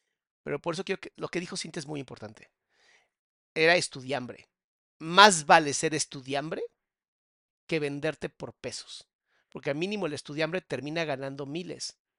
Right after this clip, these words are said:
El que no, termina solamente mendigando por pesos. Y eso es muy triste. Doc, ¿o sea que las personas súper promiscuas e infieles no se aman a sí mismas? Se llama anestesia, mi amor.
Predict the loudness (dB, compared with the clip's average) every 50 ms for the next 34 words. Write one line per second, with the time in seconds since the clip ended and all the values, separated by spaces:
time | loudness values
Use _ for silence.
0 | _ _ _ _ _ _ _ -20 -18 -16 -12 -8 -4 -4 -4 -6 _ _ _ _
1 | _ _ -10 -10 -8 -8 -8 -8 -8 -6 -6 -6 -6 -6 -8 -6 -4 -4 -4 -4
2 | -6 _ _ _ _ _ _ _ _ _ _ _ -8 -6 -4 -4 -4 -6 -8 -6
3 | -4 -2 -2 -2 -4 -6 -8 -8 -10 -12 -12 -12 -12 -14 -14 -12 -14 -16 -20 -20
4 | -20 -20 _ _ _ _ _ _ _ _ -10 -8 -8 -8 -8 -10 -12 -12 -14 -14
5 | -14 -14 -14 -14 -14 -14 -16 -18 -20 _ _ _ _ _ _ _ _ _ _ _
6 | _ _ _ _ _ _ _ _ _ _ _ _ _ _ _ _ _ _ _ 4
7 | 6 6 6 4 2 -4 -2 -2 0 0 0 0 -2 -2 0 0 -2 -2 -2 -6
8 | -6 -4 -6 -6 -6 -6 -8 -8 -6 -6 -6 -4 -2 0 0 0 0 -2 -8 -8
9 | -6 -4 -4 -4 -2 -2 -4 -6 -6 -8 -6 -6 -4 -4 -2 -2 -2 -2 -4 -6
10 | -6 -8 -8 -8 -6 -4 -4 -4 -4 -6 -8 _ _ _ _ _ _ _ _ _
11 | _ _ _ _ _ _ _ _ _ _ -10 -6 -2 2 2 2 2 2 0 -2
12 | -2 -2 -2 -2 -2 -4 -6 -8 -8 -12 -12 -14